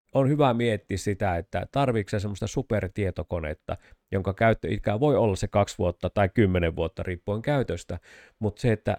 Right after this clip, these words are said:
tarvitko se niin arvokasta konetta, jos sinun käyttöaste siinä koneella ja siinä tehoko-,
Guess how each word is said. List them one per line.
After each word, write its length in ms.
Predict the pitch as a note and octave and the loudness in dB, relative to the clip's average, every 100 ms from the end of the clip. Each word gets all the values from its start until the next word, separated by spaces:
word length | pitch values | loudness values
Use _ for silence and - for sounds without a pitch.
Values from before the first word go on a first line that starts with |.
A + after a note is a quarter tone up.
| - | -2
tarvitko 520 | D#3 D3 A2+ - G#2 | -2 0 -2 -8 -10
se 140 | G2+ | -8
niin 360 | G#2 B2 A#2 F#2 _ _ _ _ | -8 -6 -8 -10 _ _ _ _
arvokasta 560 | C3 C#3+ B2 G2 F2+ F#2+ | 2 2 2 -2 -4 -4
konetta, 560 | - A2+ G2 - F#2+ F#2 - | -2 0 0 -4 -6 -6 -4
jos 200 | G2+ - | -4 -2
sinun 220 | G#2+ G2+ | -2 -2
käyttöaste 640 | A#2+ A#2 G2 G2 G2+ - | 0 0 0 -2 -2 -2
siinä 200 | F2 F#2 | -8 -8
koneella 380 | - G#2+ G2 E2 | -4 -4 -2 -4
ja 80 | F2 | -4
siinä 200 | - F#2+ | -6 -6
tehoko-, 540 | - G#2+ F#2+ - E2+ | -2 0 0 -2 -8